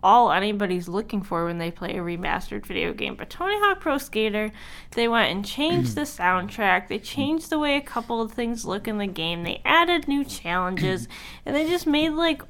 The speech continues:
Speaker 1: overall things a lot harder. Like, before on the game, you could pull off really cool stunts that, like, I don't disagree that you shouldn't probably have been able to pull off, but you could.
Speaker 2: <laughs>
Speaker 1: So then when you go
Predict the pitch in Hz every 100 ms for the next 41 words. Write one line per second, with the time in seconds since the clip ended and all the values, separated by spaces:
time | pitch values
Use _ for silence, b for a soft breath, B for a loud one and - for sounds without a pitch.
0 | - - 220 220 240 202 196 202 208 190
1 | 185 180 - - 160 175 160 160 202 220
2 | 220 - 190 208 220 240 233 254 247 226
3 | 208 220 202 196 202 202 196 190 190 202
4 | 196 - 190 190 202 202 - 180 175 -
5 | B B B B B - 240 202 180 -
6 | - 190 180 190 180 190 185 170 165 -
7 | - - 175 165 185 175 175 180 170 180
8 | 180 175 - - 190 - - 160 214 -
9 | - - 143 - 202 202 311 226 - 214
10 | 214 220 220 185 214 214 214